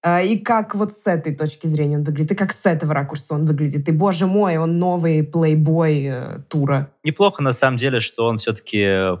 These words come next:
Speaker 2: пошел за пределы корта, э, и как-то более активно себя стал проявлять, э, на что мы сетовали в адрес Иги Швентек. Вот первая ракетка в мужском разряде, э, улавливает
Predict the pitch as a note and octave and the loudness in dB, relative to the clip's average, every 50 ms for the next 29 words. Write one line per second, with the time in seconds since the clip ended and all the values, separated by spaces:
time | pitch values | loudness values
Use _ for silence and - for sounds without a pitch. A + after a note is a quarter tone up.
0 | - - F#2+ F#2 - - A2+ G#2 G2 F#2+ F#2 F2 F2 F2+ F#2 - - - - F#2+ | 0 0 0 0 0 -2 0 0 0 0 -2 -4 -4 -6 -10 -12 -16 -12 -4 0
1 | G#2 F#2+ - - - F2 E2 F2 E2+ E2 E2 E2 D#2+ D#2+ - E2 - - - - | 0 0 0 -2 -10 -8 -4 -4 -4 -2 -2 -4 -4 -4 -6 -8 -10 -8 -2 2
2 | A#2 D3 - - - A#2 G2 F2+ F#2 F#2 G2 _ _ _ _ _ - A2 G2+ F#2 | 2 2 2 0 -2 0 0 0 -2 -6 -10 _ _ _ _ _ -14 -12 -10 -8
3 | F2+ F2+ - D#2 D#2 - - E2+ F2+ G2+ F#2+ F#2 F2+ E2+ - - - - - F2+ | -10 -10 -12 -16 -16 -14 -10 -4 -2 0 2 4 2 2 0 -2 -8 -8 -8 -8
4 | E2 - - E2+ D#2+ - - F2 E2+ - - F#2 F2+ F2 F#2+ A2 D3+ F#3 F#3 - | -10 -8 -6 -6 -6 -4 -4 -6 -6 -4 -2 -2 -2 0 2 2 2 2 0 -4
5 | _ _ _ _ - G2+ G2 - E2+ E2+ F2+ E2+ - - A2 G2+ F#2+ - - G#2 | _ _ _ _ -18 -14 -12 -10 -8 -6 -6 -6 -4 -4 -4 -4 -4 0 0 -2
6 | F2+ - F#2 F2+ E2+ E2+ F2 F2+ F#2 E2+ - - - - D#3+ D#3+ E3+ - - - | -2 -2 -6 -6 -4 -4 -4 -4 -4 -6 -8 -12 -8 -6 -6 -4 -4 -6 -4 -4
7 | G#2+ G2 F#2 - F2 - - _ _ _ _ - - G2+ G2+ - - - A2 A2+ | -4 -4 -4 -6 -10 -14 -14 _ _ _ _ -6 -4 -4 -4 -4 0 0 2 2
8 | A2 G2+ G2+ G2+ A2+ A2 - - G2 F#2+ A2 G#2 - - C#3 C#3+ C3 A2+ G#2 G#2 | 2 2 0 0 -2 -6 -4 -4 -6 -4 -4 -6 -4 -4 -2 0 0 -2 0 0
9 | G#2+ A#2 A#2 A2+ G#2 G#2 - _ _ _ _ - G2+ F#2+ F#2 F2+ F2+ F2 F2 F#2 | 0 0 0 -2 -4 -6 -10 _ _ _ _ -6 -4 -2 0 0 0 0 -2 -2
10 | - - A#2+ B2+ A#2 F#2 F2 E2+ D#2+ D#2 D#2 D#2+ - _ | -2 0 4 4 4 4 2 -4 -6 -6 -10 -12 -12 _